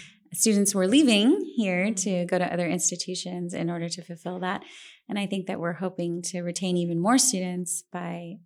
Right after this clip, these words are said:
Speaker 1: um, offering a major in the future. Um, so much of the, I guess,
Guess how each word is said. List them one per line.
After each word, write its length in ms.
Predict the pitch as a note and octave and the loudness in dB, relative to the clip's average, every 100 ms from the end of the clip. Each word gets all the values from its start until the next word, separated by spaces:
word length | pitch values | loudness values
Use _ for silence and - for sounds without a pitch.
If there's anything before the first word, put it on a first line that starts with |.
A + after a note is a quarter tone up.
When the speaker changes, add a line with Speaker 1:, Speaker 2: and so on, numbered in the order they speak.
| - | -10
Speaker 1:
um, 100 | F3 | -8
offering 340 | E3+ E3+ F3+ F3 | -6 -6 -6 -2
a 20 | |
major 300 | F3 E3+ F3 | 0 -2 -2
in 140 | E3+ | -4
the 80 | F3 | -4
future. 560 | - F#3 - E3+ F3 F3 _ _ _ _ _ A#3 | -6 -6 -6 -8 -10 -14 _ _ _ _ _ -10
Um, 500 | F#3+ F3+ F3 F3+ G#3+ - | -6 -4 -4 -6 -10 -12
so 340 | - - A3+ A3 | -4 -2 0 2
much 340 | G3 F#3+ - - | 2 0 -2 -6
of 480 | F3+ F3+ F3 F3 F3 F#3+ - | -8 -6 -6 -6 -10 -14 -14
the, 640 | E3+ F3 F3 F3+ F3+ F#3+ F3 G#3+ A#3+ _ _ | -10 -8 -6 -6 -8 -10 -14 -20 -20 _ _
I 40 | F3 | -14
guess, 320 | F#3 F3 - | -6 -6 -6